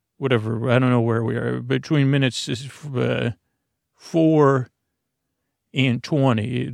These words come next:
<laughs> Oh, boy, there we go. I didn't even mean to pander to my four twenty listeners, but there you go. It's time wherever you are. Uh, y-, you know, enjoy it if you got it. Uh, so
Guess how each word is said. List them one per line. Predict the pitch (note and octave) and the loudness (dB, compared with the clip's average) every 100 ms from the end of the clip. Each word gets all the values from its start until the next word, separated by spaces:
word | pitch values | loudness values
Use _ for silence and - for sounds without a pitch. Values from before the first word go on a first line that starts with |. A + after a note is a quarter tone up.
| A#2 | -2
<laughs> | F#2 - | -2 -2
Oh, | F#3+ A#2+ | -2 2
boy, | B2 D3 A2 B2 A#2+ | 4 6 4 0 0
there | C3 C#3+ | 4 6
we | D3 | 6
go. | C3+ D#3 E3 B2 C3 | 6 6 6 4 2
I | |
didn't | C3 C3+ E3+ | 2 2 4
even | D#3 D3 | 4 4
mean | E3 E3 | 2 0
to | |
pander | - E3 F3+ E3+ B2 | 0 2 4 2 2
to | |
my | B2 A#2 | 0 0
four | - C3 | 0 -2
twenty | A#2+ C#3 B2+ B2 | 0 0 2 2
listeners, | A#2+ A#2+ - C3+ D3 - | 2 0 0 -2 -2 -2
but | B2+ - | -2 2
there | C#3 | 2
you | C#3 B2+ | 2 2
go. | A#2+ C3+ D#3+ B2+ C3+ | 4 6 6 4 2
It's | C#3+ C3 - | 0 -4 -4
time | - D3 D#3 D3+ C3 B2+ | 0 2 4 4 2 2
wherever | C3 C3 C3 C3+ | 2 4 4 2
you | C3+ C3 | 2 4
are. | C#3+ D#3 B2 B2 D3 _ _ _ _ _ _ _ _ _ _ _ _ - | 4 6 6 4 0 _ _ _ _ _ _ _ _ _ _ _ _ -8
Uh, | A#2 B2 B2 B2 B2+ B2 | -2 0 2 2 2 0
y-, | D3 C3 C3+ A#2+ | 0 0 0 0
you | C#3 | -2
know, | C#3+ A#2+ A#2 - _ _ _ - | 2 2 2 -4 _ _ _ -10
enjoy | C#3+ B2+ C#3 D3 | -6 2 6 6
it | C#3+ | 6
if | C#3+ | 2
you | C#3 | 0
got | C3+ D3 D#3 | 0 2 4
it. | A#2+ B2 - | 2 0 -4
Uh, | C#3 C3+ | -6 -4
so | - D#3+ C#3+ C#3 C3+ C3+ | -4 2 4 6 4 2